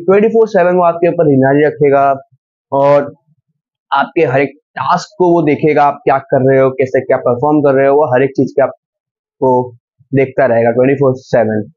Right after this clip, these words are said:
कुछ paid amount रहेगा, उसके बाद आप उसे इस्तेमाल कर सकते हो। कहीं ना कहीं medical field भी अब मेरे को cyber पॉइंट पे नहीं लग रहा है। और जो लोग switch होना चाहते हैं, मैं उनकी बात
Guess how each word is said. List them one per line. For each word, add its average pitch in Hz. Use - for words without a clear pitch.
कुछ 175
paid 190
amount 165
रहेगा, 156
उसके 151
बाद 139
आप 135
उसे 135
इस्तेमाल 120
कर 117
सकते -
हो। 123
कहीं 196
ना 214
कहीं 220
medical 175
field 170
भी 170
अब 196
मेरे 180
को 175
cyber 160
पॉइंट 147
पे 143
नहीं 120
लग 120
रहा 110
है। -
और 156
जो 190
लोग 214
switch 170
होना 147
चाहते 139
हैं, 151
मैं 147
उनकी 123
बात 113